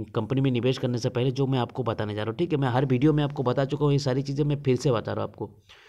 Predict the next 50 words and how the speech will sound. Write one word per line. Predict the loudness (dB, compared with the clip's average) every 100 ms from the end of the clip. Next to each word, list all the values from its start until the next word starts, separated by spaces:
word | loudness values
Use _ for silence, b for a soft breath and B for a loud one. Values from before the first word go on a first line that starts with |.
| B B B
तो | 2
ये | 4
कंपनी | 4 2 2
almost | 2 4 2 2
debt | 0 0
free | 0 2
है। | 0 -2
ठीक | -6 -4
है, | -4
debt | -2 -4 0
free | 0
होने | 2
से | 0
कुछ | -2 -2
नहीं | 0
होता | 0 2
है, | 0
आपको | -2 -2
बाकी | -2 -2 -6
का | -4
परफॉर्मेंस | -2 -2 -2 -2 -2
भी | -4 -4
अच्छा | -8 -4
होना | -4 -4 -6
चाहिए। | -8 -10 -14 _ b b b b b -10
तो | -2
इस | -2 2
वक्त | 0
सबसे | 2 0 4
नेगेटिव | 4 4 2
पॉइंट | 2 2 2
आपको | 0 0
शो | 4 6
हो | 6
रहा | 4
होगा, | 4
यहाँ | 4 2
पे | 2 -2
stock | 0 0 0
is | -2
trading | 2 2 2 2
at | 0 0
three | 0 2
point | 0 2
seventy | 0 2 0
four | -2
times | 0 -2 -2
its | -4
book | -4 -2
value। | -2 -2